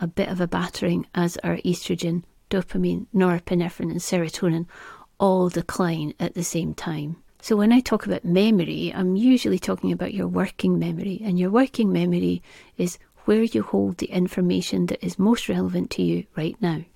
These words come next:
It's where you're able to manipulate information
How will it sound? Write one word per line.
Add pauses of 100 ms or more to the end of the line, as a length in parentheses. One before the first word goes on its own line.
It's
where
you're
able
to
manipulate (280)
information